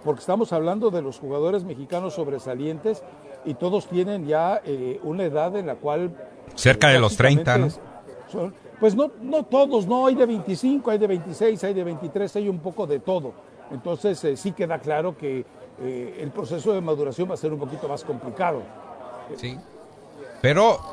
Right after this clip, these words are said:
Speaker 2: en lo que vimos allá en el partido, Amaya, independientemente de que no haya sido una Alemania poderosa, porque no, como dices tú, ¿no? Está en,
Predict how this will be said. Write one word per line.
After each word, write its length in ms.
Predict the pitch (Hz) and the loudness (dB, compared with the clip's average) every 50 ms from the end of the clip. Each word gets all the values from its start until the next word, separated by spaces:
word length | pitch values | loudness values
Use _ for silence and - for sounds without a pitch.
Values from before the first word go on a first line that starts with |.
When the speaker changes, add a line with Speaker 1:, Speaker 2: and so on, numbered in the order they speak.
| - - - - | -14 -14 -8 -2
Speaker 2:
en 160 | - 127 135 135 | 0 4 6 6
lo 140 | 127 113 | 6 6
que 100 | - 143 | 6 4
vimos 320 | 139 165 185 196 185 - - | 4 6 4 4 2 2 2
allá 80 | 143 | 2
en 80 | 156 175 | 4 4
el 120 | 180 156 | 2 2
partido, 420 | - - 127 117 - - 175 190 185 | 4 4 2 2 2 0 2 2 4
Amaya, 440 | 175 170 175 180 190 196 190 180 - - - | 4 4 4 4 6 6 4 4 2 0 -2
independientemente 960 | 131 131 131 120 - 139 135 139 165 175 - 190 180 170 180 175 - 180 151 | 0 2 2 2 2 2 2 4 4 4 4 4 6 6 6 6 6 4 4
de 120 | 135 120 | 4 4
que 120 | - 127 127 | 4 4 4
no 80 | 143 | 6
haya 140 | 160 170 156 | 6 4 4
sido 280 | - - 175 160 165 170 | 2 2 2 4 4 4
una 360 | 170 160 147 135 123 104 - - - - - - - | 6 6 8 8 6 6 4 -2 -10 -20 -12 0 4
Alemania 680 | 104 123 127 127 127 131 143 160 170 180 175 151 - | 4 6 6 8 8 8 8 8 8 8 6 6 4
poderosa, 800 | - 131 123 117 120 131 151 175 170 - - 196 190 190 190 - - 110 92 | 4 4 6 6 8 8 8 6 6 4 4 6 6 6 4 2 -2 -4 -2
porque 300 | 113 107 87 - 107 95 | -2 -4 -2 0 2 4
no, 440 | 101 110 120 120 123 120 110 98 85 | 4 6 6 4 4 4 2 0 0
como 220 | - 104 107 110 | 2 4 4 6
dices 300 | 123 135 - 147 131 - | 6 4 4 2 0 2
tú, 180 | - 170 185 165 | 2 2 2 4
¿no? 240 | 143 139 156 165 147 | 4 4 4 4 2
Está 260 | - - - 131 139 | 0 0 2 2 4
en, 240 | 147 143 135 113 | 6 6 4 4